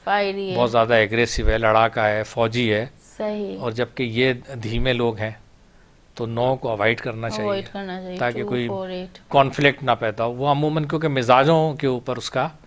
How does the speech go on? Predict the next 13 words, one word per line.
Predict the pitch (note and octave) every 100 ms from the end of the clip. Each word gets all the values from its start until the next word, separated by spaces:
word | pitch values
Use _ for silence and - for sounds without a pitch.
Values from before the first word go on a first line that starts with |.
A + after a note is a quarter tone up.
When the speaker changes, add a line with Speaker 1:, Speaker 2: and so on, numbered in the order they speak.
| -
Speaker 1:
हम्म, | A3+ A3 G#3
Speaker 2:
असर | A2+ A#2 G2+
होता | G2 G3
है। | -
Speaker 1:
बिल्कुल। | G#3+ G#3 G3+ F#3+ F#3+
Speaker 2:
इसी | C3 D#3
तरह | C#3 C3+
कलर्स | B2+ C3+ C#3+ C#3+
जो | C3 C3+
हैं | B2 B2+ A#2+
तो | - B2
इनके | B2 C3
लिए | B2+ B2+